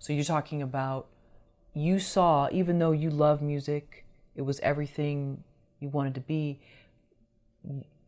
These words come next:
What was that moment like when you realized, I mean, how did you even see that? How did you see,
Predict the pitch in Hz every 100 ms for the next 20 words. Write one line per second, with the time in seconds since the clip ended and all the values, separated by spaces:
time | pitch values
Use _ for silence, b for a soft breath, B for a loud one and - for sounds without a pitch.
0 | _ - - 160 143 175 214 226 170 175
1 | 175 127 147 147 147 143 139 147 143 131
2 | 135 - - - - 160 170 190 175 180
3 | 165 151 - - 160 135 135 - - -
4 | - - - 175 175 170 - 185 170 156